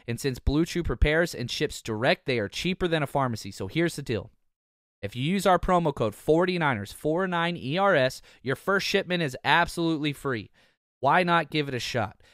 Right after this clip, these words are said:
Head over to blue chew dot com. Use promo code forty-niners. Your first shipment is free. All you have to do is pay five dollars for shipping. So again, that's B L U E chew dot com,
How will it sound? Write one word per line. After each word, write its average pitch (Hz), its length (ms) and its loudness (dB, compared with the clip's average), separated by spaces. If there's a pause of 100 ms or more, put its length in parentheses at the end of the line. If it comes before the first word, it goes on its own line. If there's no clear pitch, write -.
(100)
Head 160 140 2
over 160 220 4
to 113 160 -2
blue 139 400 0
chew 185 340 -4
dot 160 340 0
com. 120 420 -2 (360)
Use 135 260 0
promo 160 300 4
code 120 200 0
forty-niners. 147 840 -2
Your 107 180 -6
first 185 340 0
shipment 185 480 -4
is 135 220 -4
free. 165 600 -2 (200)
All 151 180 6
you 175 120 4
have 165 80 2
to 160 100 -10
do 156 140 -2
is 147 80 -2
pay 151 160 -2
five 131 280 2
dollars 123 300 2
for 113 120 -8
shipping. - 420 -8 (360)
So 123 80 2
again, 123 240 -4
that's 110 220 -6
B 151 400 -6
L 151 380 2 (180)
U 135 400 -2
E 131 300 -4
chew 127 500 -4
dot 127 260 -2
com, 110 380 -4